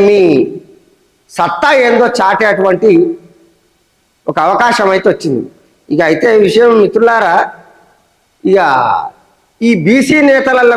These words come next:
కూడా కొంతమంది ఎందుకో ఏమో కానీ చివరికి పోరాట రూపం ఒక రూపం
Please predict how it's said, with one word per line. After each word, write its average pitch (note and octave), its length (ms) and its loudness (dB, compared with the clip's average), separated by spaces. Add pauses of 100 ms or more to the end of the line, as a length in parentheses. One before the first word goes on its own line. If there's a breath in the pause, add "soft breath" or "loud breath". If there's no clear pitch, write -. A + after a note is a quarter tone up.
కూడా A#3+ 180 0
కొంతమంది G#3 540 0 (760)
ఎందుకో G#3 240 -2 (180)
ఏమో A3+ 140 0 (100)
కానీ G#3 220 2 (2250)
చివరికి D4 340 2 (160)
పోరాట D#4+ 420 2 (220)
రూపం C4+ 260 2 (140)
ఒక C4 100 -2 (120)
రూపం C4 260 2